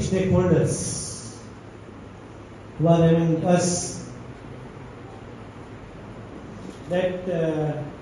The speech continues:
being the technocrats, there are very few who want to become the N S S volunteer. This is very bad. But I feel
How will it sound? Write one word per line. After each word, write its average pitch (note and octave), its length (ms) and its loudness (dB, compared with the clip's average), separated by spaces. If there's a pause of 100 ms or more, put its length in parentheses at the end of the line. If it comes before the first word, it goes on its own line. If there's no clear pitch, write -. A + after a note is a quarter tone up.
(320)
being G#3 280 8
the F#3+ 60 6
technocrats, - 1300 2 (2000)
there E3 160 6
are D#3 60 6
very F#3 320 6 (100)
few - 580 8 (1300)
who F3 60 -4
want G3 360 4
to E3+ 60 4
become D#3+ 400 4
the E3 60 4
N D3+ 240 4
S F3 160 4
S - 340 6
volunteer. C#3 600 2 (2500)
This E3+ 180 4
is G3 160 6
very F3 280 8
bad. - 380 6 (1900)
But D#3 160 2
I D#3+ 180 8
feel F#3+ 440 10